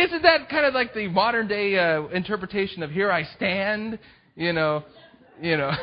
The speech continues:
<laughs> these guys are all about changing the church. And so what happens is, is that, you know, th-, these are the types of churches that do the thirty-day sex challenge. Remember that hitting the news a couple weeks ago?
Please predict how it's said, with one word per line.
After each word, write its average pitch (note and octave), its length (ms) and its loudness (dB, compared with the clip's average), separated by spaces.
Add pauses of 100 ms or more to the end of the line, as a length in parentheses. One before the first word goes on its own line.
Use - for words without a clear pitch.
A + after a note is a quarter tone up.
(220)
<laughs> - 320 -16
these C4 180 4
guys G#3 280 4
are G3 100 4
all F#3 160 2
about D#3 300 0
changing D#3 360 -4
the D#3 60 -8
church. A#3 340 -4
And F#3 100 -8
so A3+ 120 2
what G#3 100 -2
happens A#3 360 -4
is, F3+ 180 -4
is F3 120 -12
that, D#3+ 160 -2 (360)
you F3+ 120 -4
know, D#3+ 120 -2 (260)
th-, E3+ 160 -16 (200)
these A#3 320 -2
are B3 60 -8
the F3 280 -2 (100)
types G3+ 300 -2
of E3+ 100 -10
churches D3 540 -4
that D3+ 220 0 (340)
do G3+ 100 -4
the F3+ 140 -4
thirty-day G#3 520 -2 (100)
sex B3 360 -4
challenge. C3 360 -4
Remember F#3+ 320 -4
that F#3+ 200 0
hitting F3+ 300 -8
the F3 100 -6
news F#3 260 -6
a E3+ 40 -14
couple F3+ 240 -10
weeks F#3 260 -10
ago? F#3+ 320 -6